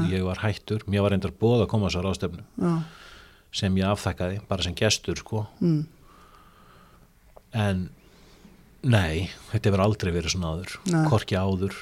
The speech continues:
Speaker 2: eða eftir.
Speaker 1: Nei.
Speaker 2: Ég veit ekki hvað menn voru að hugsa þarna með kertastjaka og ég, ég bara, ég næs
Speaker 1: Nei.
Speaker 2: ekki. Reyndar fékk ég símtal frá blaðamanni, sko, sem að hélt að ég hefði staðið bak við þetta.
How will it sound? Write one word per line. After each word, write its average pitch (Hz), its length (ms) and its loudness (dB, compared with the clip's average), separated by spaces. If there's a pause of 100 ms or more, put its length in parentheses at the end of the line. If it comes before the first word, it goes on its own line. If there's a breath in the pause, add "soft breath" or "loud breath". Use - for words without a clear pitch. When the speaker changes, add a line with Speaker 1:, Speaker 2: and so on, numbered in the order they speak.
(120)
Speaker 2:
eða 92 280 0
eftir. - 380 -8 (180)
Speaker 1:
Nei. 156 360 2
Speaker 2:
Ég 107 200 6
veit 110 220 8
ekki 95 160 -2
hvað 95 240 0
menn 98 100 4
voru 92 160 0
að 98 60 0
hugsa 87 240 -4
þarna 85 180 -8
með 87 280 -6
kertastjaka 90 760 -2
og 82 400 -8 (1400 loud breath)
ég, 131 160 2 (180)
ég 117 160 8
bara, - 220 2
ég 127 180 8
næs 147 380 8
Speaker 1:
Nei. - 60 4
Speaker 2:
ekki. 92 180 2
Reyndar 110 400 6
fékk - 260 2
ég 98 220 4 (140)
símtal 113 360 2
frá 117 160 6
blaðamanni, 113 540 4
sko, - 160 2
sem 117 180 6
að 95 140 -2 (600 loud breath)
hélt - 200 -2
að 101 100 4
ég 104 140 6
hefði 107 160 6
staðið 117 320 8
bak 113 240 6
við 127 100 8
þetta. 127 200 -4